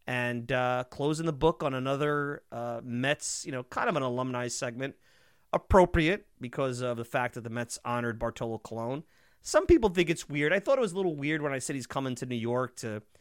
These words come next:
announce his retirement, but clearly, you know, he's, he, he didn't spend a lot of time with the Mets.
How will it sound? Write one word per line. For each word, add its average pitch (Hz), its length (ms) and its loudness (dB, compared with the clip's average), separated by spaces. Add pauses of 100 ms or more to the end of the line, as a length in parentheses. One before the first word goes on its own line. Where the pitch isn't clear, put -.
(200)
announce 120 360 -6
his 117 100 -8
retirement, 127 500 -2
but 175 200 2 (400)
clearly, 269 400 -2
you 214 100 0
know, 160 100 2
he's, 123 160 -4 (280)
he, 156 200 -14
he 233 520 -4
didn't 339 320 -6
spend 220 520 0
a 147 60 2
lot 139 300 2
of 131 100 -4
time 139 300 -4
with 110 100 -8
the 120 80 -10
Mets. - 560 -10